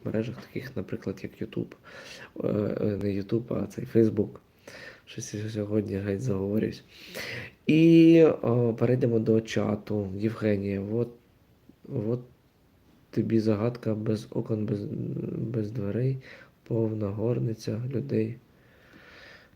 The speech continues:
Е, щось ви-, <laughs> а до чого тут кавун? Так, смаж. По-русски можна? Ні, не можна.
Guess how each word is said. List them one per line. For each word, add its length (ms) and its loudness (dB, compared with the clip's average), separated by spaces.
Е, 180 -6
щось 260 -10
ви-, 160 -2
<laughs> 420 4
а 140 2
до 160 2
чого 300 2
тут 200 -6
кавун? 480 2
Так, 280 -2
смаж. 440 -4
По-русски 480 -4
можна? 300 -2
Ні, 160 -2
не 120 -2
можна. 360 -8